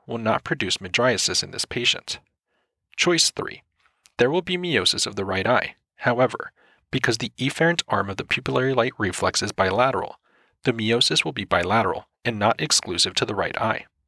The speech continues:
Choice four, there will be miosis of the left eye. However, because the efferent arm of the pupillary light reflex is bilateral, the miosis will be bilateral.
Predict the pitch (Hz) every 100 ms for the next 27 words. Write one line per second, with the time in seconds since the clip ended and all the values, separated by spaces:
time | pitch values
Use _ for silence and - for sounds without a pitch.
0 | - _ _ - _ _ _ - 165 -
1 | - - - - _ _ _ _ _ _
2 | 117 143 170 185 180 156 95 - - 113
3 | 101 92 - 113 110 - - _ - 123
4 | 123 - - - _ - 110 123 110 -
5 | - 135 160 165 - 113 101 98 - -
6 | 117 131 135 135 139 - 101 - 95 -
7 | - 95 101 127 131 - - _ _ _
8 | _ 131 107 104 110 - 117 113 104 -
9 | 85 85 110 107 - -